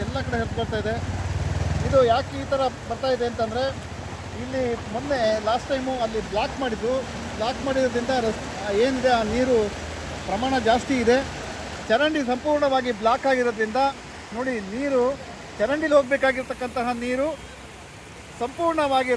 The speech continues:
ರಸ್ತೆ ಮತ್ತು ಫುಟ್‌ಪಾತ್ ಮೇಲೆ ಹೋಗ್ತಾ ಇದೆ. ನೀವು ಈ ಕಡೆ ನೋಡ್ತಾ ಇರ್ತಕ್ಕಂಥದ್ದು ಅಶೋಕ ರೋಡ್ ಕಡೆ ಹೋಗ್ತಕ್ಕಂತಹ ರಸ್ತೆ ಇದು. ಈ ರಸ್ತೆನಲ್ಲೂ ಕೂಡ ಹಾಗೇನೆ ಇಲ್ಲಿ ಎಲ್ಲ ಕಂಪ್ಲೀಟ್ ರಸ್ತೆಗೆ ನೀರೇ ಹೋಗದ ಹಾಗೆ ಬ್ಲಾಕ್ ಆಗಿದೆ.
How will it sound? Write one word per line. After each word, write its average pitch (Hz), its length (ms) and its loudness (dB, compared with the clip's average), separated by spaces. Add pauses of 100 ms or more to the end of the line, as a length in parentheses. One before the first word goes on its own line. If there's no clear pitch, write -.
ರಸ್ತೆ 311 340 -2
ಮತ್ತು 269 240 0
ಫುಟ್‌ಪಾತ್ 254 380 0
ಮೇಲೆ 262 140 0
ಹೋಗ್ತಾ 220 260 -2
ಇದೆ. 247 100 0 (480)
ನೀವು 269 160 -2
ಈ 254 80 -6
ಕಡೆ 269 180 -2
ನೋಡ್ತಾ 277 260 4
ಇರ್ತಕ್ಕಂಥದ್ದು 262 520 -2 (640)
ಅಶೋಕ 311 280 2 (120)
ರೋಡ್ 269 200 0
ಕಡೆ 269 160 2
ಹೋಗ್ತಕ್ಕಂತಹ 240 520 -6 (640)
ರಸ್ತೆ 254 320 -4
ಇದು. 254 140 -2 (880)
ಈ 254 40 -6 (140)
ರಸ್ತೆನಲ್ಲೂ 294 520 -4
ಕೂಡ 269 160 -4
ಹಾಗೇನೆ 262 280 -2 (760)
ಇಲ್ಲಿ 262 240 2 (720)
ಎಲ್ಲ 277 120 -4 (160)
ಕಂಪ್ಲೀಟ್ 277 400 -4 (100)
ರಸ್ತೆಗೆ 269 380 0 (140)
ನೀರೇ 277 300 2
ಹೋಗದ 262 300 0
ಹಾಗೆ 254 240 2 (540)
ಬ್ಲಾಕ್ 233 340 0
ಆಗಿದೆ. 233 240 0